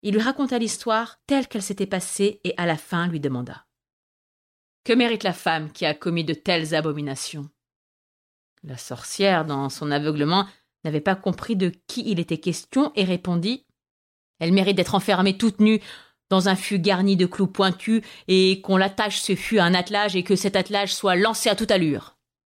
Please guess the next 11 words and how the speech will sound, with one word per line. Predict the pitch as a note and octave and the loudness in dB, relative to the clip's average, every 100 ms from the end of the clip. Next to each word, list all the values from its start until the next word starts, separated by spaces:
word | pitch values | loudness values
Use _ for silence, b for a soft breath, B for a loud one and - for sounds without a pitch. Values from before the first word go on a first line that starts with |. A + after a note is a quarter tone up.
| _ _ _ _ _ _ _ _ _ | _ _ _ _ _ _ _ _ _
Et | - | -4
c'est | C4 D4 | -2 0
ainsi | B3 G3 G3+ | 0 0 -2
qu'on | A#3+ | 0
les | B3 | -2
traita, | A3+ G3 G3 D#3 F3 _ | -2 -8 -4 -6 -6 _
elle | E3+ F3+ A3 - | 0 0 -2 -4
et | - | -2
sa | F#3+ | 0
fille | G3 A3 G3 | 0 -2 -4
noire. | D#3 G#2 - - | -4 -6 -10 -20